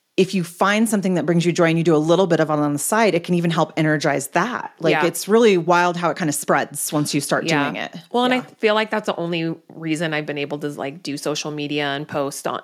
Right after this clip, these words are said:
Speaker 2: you know, consistently for three years like I have is because I care about it and I'm
Speaker 1: Yes.
Speaker 2: passionate about it. It actually refills my cup.
Speaker 1: Yes.
Speaker 2: Um, because it is a,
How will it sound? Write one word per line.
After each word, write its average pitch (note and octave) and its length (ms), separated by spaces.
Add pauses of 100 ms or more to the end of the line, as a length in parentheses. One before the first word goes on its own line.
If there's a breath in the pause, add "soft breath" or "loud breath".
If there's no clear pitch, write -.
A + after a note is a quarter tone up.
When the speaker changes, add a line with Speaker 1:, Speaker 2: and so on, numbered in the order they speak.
(160)
Speaker 2:
you D#3 160
know, C#3+ 180
consistently E3+ 720
for D3+ 460 (100)
three E3 160
years D3+ 300
like D#3+ 140
I D3+ 100
have D3+ 300
is E3+ 120
because E3+ 320
I D#3 80
care D#3 260
about E3 240
it G3 160
and E3+ 80
I'm E3 100
Speaker 1:
Yes. E3+ 80
Speaker 2:
passionate E3 300
about G3 140
it. - 40
It E3+ 40
actually E3 280
refills D#3 460
my D#3 120
cup. D3+ 360
Speaker 1:
Yes. C#3 460
Speaker 2:
Um, D#3+ 240
because F3+ 300
it D#3+ 100
is D#3+ 160
a, D#3+ 120